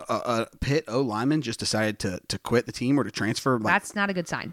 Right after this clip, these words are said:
Speaker 1: That's not a good sign. Um, and, and you look at their level of competition that they've played this season, it's just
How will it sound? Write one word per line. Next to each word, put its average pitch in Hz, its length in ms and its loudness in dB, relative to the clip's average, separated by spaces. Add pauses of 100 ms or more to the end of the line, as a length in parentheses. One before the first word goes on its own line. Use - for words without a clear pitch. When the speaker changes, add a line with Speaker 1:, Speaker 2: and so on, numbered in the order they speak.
(120)
Speaker 1:
That's 139 200 -2
not 175 160 4
a 156 40 4
good 139 160 0
sign. 117 600 0
Um, 117 440 2
and, 120 180 0
and 123 180 0
you 131 200 0
look 143 180 2
at - 80 -6
their 127 180 2
level 120 240 0
of 113 80 0
competition 113 460 0
that 104 80 -2
they've 107 180 -2
played 113 400 -2
this 110 140 -2
season, 110 380 0
it's 104 120 -2
just - 280 0